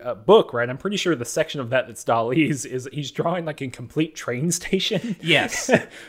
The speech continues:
Speaker 1: Oh, so it's, like, all these, like, weird lines of, like, pseudo bodies, and then in the dead middle of it, a train <laughs> station with trains going in and out of it.
Speaker 2: Mm-hmm.
Speaker 1: And that's, like, what Dali contributed.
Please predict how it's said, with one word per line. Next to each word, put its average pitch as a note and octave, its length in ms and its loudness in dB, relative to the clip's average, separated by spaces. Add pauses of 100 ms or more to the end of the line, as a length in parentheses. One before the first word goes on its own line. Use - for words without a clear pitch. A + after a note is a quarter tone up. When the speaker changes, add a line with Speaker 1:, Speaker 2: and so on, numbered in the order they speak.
(120)
Speaker 1:
Oh, F3+ 180 2
so F3+ 240 8
it's, F3 120 4
like, F#3+ 200 -2
all F3+ 180 2
these, F3+ 180 4
like, E3 220 -2
weird D3+ 320 0
lines C3+ 420 0
of, B2+ 80 -10
like, C3+ 160 0
pseudo C#3 340 6
bodies, C3 400 0
and C3 80 -10
then C#3+ 120 -6
in D3 140 -6
the C3 100 0
dead C#3+ 400 2
middle C#3 280 2
of B2 140 2
it, B2 200 -4
a C3 100 -8
train D3 420 -2
<laughs> - 80 -4
station D3+ 460 -2
with F3 140 -8
trains E3 380 -6
going B2 280 -4
in C#3 100 -10
and C#3 100 -12
out B2+ 180 -6
of A#2+ 100 -12
it. B2 200 -12
Speaker 2:
Mm-hmm. B2+ 300 -10
Speaker 1:
And D3 120 4
that's, C#3+ 180 2
like, B2+ 160 0
what C#3 260 -4
Dali A2+ 400 -2
contributed. A#2 840 -8